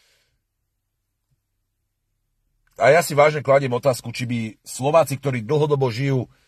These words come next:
v zahraničí, ktorí so Slovenskou republikou nemajú v kvázi úskoro nič spoločné, lebo keď niekto žije dvadsať rokov v zahraničí, tak čo má so Slovenskom?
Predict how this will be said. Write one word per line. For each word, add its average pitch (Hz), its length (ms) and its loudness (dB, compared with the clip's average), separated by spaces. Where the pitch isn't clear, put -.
v - 40 -20
zahraničí, 131 880 0
ktorí 143 240 0
so 123 120 -2
Slovenskou 151 480 0
republikou 131 480 -2
nemajú 131 400 0
v - 80 -20
kvázi 131 400 4
úskoro 131 400 -4
nič 127 160 -12
spoločné, 131 640 0
lebo 120 160 -2
keď 135 200 2
niekto 135 200 0
žije 120 200 0
dvadsať 131 360 2
rokov 120 360 2
v 104 80 -12
zahraničí, 123 480 -2
tak - 200 -6
čo - 160 -10
má 131 160 2
so 120 120 -4
Slovenskom? 135 680 -2